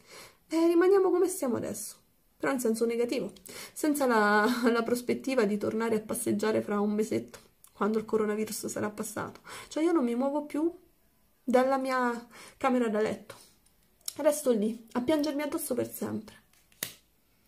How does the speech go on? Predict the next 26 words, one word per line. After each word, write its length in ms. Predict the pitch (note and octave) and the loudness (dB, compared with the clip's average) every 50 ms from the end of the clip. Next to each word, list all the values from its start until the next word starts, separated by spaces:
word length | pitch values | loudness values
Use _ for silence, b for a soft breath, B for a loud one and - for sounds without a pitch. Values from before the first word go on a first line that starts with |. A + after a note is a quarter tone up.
| B B B B B B B B B B B B B B - - | B B B B B B B B B B B B B B 0 2
Vediamo 280 | A3 A#3 C4 C#4 C#4 | 4 4 4 4 2
sotto 280 | B3+ C4 C4+ C4+ - A#3+ | 2 0 2 4 4 6
quale 200 | B3 C4 B3+ B3 | 6 6 6 8
energia 420 | B3 B3 A#3+ A#3 G#3+ A3+ B3+ B3+ | 6 6 6 4 2 0 0 0
ci 120 | A#3+ B3 B3 | 0 0 0
muoviamo. 640 | A3+ A3 A3 A3 A3 G#3+ G3+ G3+ G3 G3+ G#3 G3+ B B B B B B B B - - - - - - - - - - - - - - - - _ _ _ _ - - _ _ _ _ _ | 0 2 4 4 4 4 2 2 0 0 -4 -4 B B B B B B B B -10 -8 -8 -10 -10 -12 -12 -12 -10 -8 -8 -8 -8 -10 -16 -20 _ _ _ _ -20 -20 _ _ _ _ _
L'energia 600 | - B3+ A#3+ A#3+ A#3+ B3 A#3+ A#3 A#3 - C4 C4 | 0 2 2 4 6 6 4 4 4 0 0 2
dell'amore 560 | B3 A#3+ A#3 A3+ A3 G#3 G#3 G#3 G#3+ G#3+ - - _ _ _ _ _ _ _ _ | 2 0 0 0 -2 -2 -2 -4 -4 -8 -12 -16 _ _ _ _ _ _ _ _
e 80 | - | -4
soprattutto 600 | A#3+ B3 - A#3+ A#3 A#3+ A3+ A#3+ - B3+ B3 - | -2 0 0 2 2 2 0 -2 -4 -6 -2 -2
della 260 | A3+ A3+ A#3+ A#3+ A#3 A3+ | 0 0 0 -2 -2 -4
scelta, 600 | A3+ - - - G3+ G3+ G#3+ - - - - - _ _ _ _ _ _ _ _ _ B B B B B B B B | -6 -6 -4 -4 -4 -4 -4 -8 -12 -20 -20 -20 _ _ _ _ _ _ _ _ _ B B B B B B B B
perché 240 | - - A3+ - - | -4 -4 -4 -2 -2
anche 300 | B3+ C#4 D4 - - A#3+ | -2 -2 -2 -2 -6 -8
qui 280 | - - A#3+ B3 C#4 C#4 - - - - | -6 -4 -2 -2 -2 -4 -8 -16 -14 -8
è 80 | - A3+ | -6 -2
necessario 580 | A3+ A3+ A3+ - A#3+ A#3+ - A#3+ A3+ A#3+ A#3 | -2 -2 -2 -2 -4 -4 -2 -2 0 0 0
compiere 400 | A#3 G#3+ G#3 G#3+ A3 - A#3 A#3+ | 0 -2 -4 -4 -2 -2 -2 -2
un 120 | A#3+ A3+ G#3+ | 0 -2 -2
atto 240 | G#3 G#3 - - | -4 -4 -4 -4
di 80 | A3 A3 | -4 -4
scelta 640 | G#3 - - - G#3+ G#3 G3+ - - - - - - | -4 -6 -6 -6 -6 -6 -8 -10 -10 -12 -12 -8 0
e 160 | - A#3+ A#3+ | 2 2 2
aprirli 580 | A#3 A3+ - - A#3+ A3+ A3 G#3+ G#3 G3+ G3+ G3+ | 2 0 -2 -4 0 0 0 2 2 0 0 0
quegli 320 | G3+ G#3 G3+ G3+ G3+ G3+ | 0 0 0 0 0 0
occhi. 380 | G3 G3+ G3+ G3+ - - - | -2 -2 -4 -8 -12 -20 -20